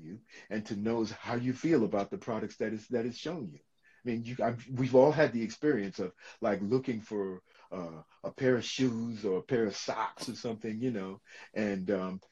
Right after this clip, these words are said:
you think, "Okay, I'm gonna buy this." Like, go on Amazon or whatever, you look for it, you look for it, and then you say, "Ah, no, I'm not gonna buy it,"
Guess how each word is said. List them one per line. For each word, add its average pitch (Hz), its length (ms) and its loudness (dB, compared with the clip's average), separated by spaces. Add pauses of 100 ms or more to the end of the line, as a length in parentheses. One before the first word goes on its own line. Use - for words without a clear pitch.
you 123 80 -4
think, 110 280 -4
"Okay, 147 240 2
I'm 117 100 0
gonna 107 120 0
buy 98 220 0
this." 90 160 -6
Like, 92 160 -2
go 120 180 2
on 117 200 -2
Amazon 110 520 0
or - 20 -2
whatever, 104 280 0
you 101 120 2
look 120 200 6
for 113 280 6
it, 110 40 4
you 110 100 2
look 127 160 2
for 107 260 -2
it, 98 100 -4 (300)
and 117 100 -2
then 120 140 -2
you 113 80 -6
say, 123 180 4
"Ah, 151 140 4
no, 131 180 2
I'm 131 80 0
not 127 180 0
gonna 104 140 -2
buy 87 220 -2
it," - 160 -16